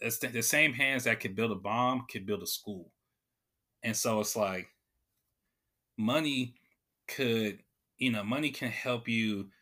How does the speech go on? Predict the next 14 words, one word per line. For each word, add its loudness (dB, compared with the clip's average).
be 4
able 4
to 0
feed -2
yourself, -6
be 0
able 0
to -4
support -2
ministries, -2
be 0
able 0
to, -2
um, -6